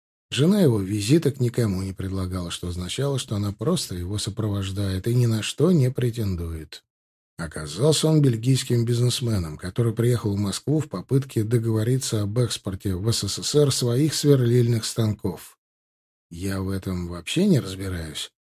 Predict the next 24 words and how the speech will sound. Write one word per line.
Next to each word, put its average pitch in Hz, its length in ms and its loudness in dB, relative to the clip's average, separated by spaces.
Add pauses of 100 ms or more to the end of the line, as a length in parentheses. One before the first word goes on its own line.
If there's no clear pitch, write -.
(120)
но 98 160 -6
подумал, 180 480 4
что 120 220 0
надо 151 260 4
бы 160 100 4
навести 139 460 4
справки, 113 560 -2
что - 240 -4
там 120 280 -2
за 110 140 -2
сверлильные 117 640 2
станки 113 460 0
на 127 80 2
его 113 240 0
предприятии 110 720 0
делают. 78 580 -10 (240)
Для 90 280 0
Галии, 127 420 6
конечно, 117 580 2
такой 110 360 2
контакт 104 580 -2
без 104 200 -2
всякого 104 440 -2
толку, 147 540 2